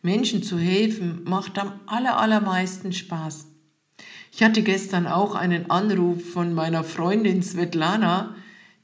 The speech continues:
die musste ich kurzfristig unterstützen. Und als ich gesagt habe, ich komme, ich helfe ihr sofort, habe ich auch Glück empfunden. Auch Glück empfunden, als ich sie besucht habe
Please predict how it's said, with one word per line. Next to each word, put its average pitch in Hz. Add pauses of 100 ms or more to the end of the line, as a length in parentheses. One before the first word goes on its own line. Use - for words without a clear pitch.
(200)
die 302 (180)
musste 214
ich 165
kurzfristig 226
unterstützen. 190 (420)
Und 190 (640)
als 226 (260)
ich -
gesagt 240
habe, 208
ich -
komme, 269
ich -
helfe 247
ihr 208
sofort, 214 (680)
habe 247
ich 262
auch 269
Glück 311
empfunden. 170
Auch -
Glück 226
empfunden, 262
als 302
ich 180
sie 196
besucht 214
habe 220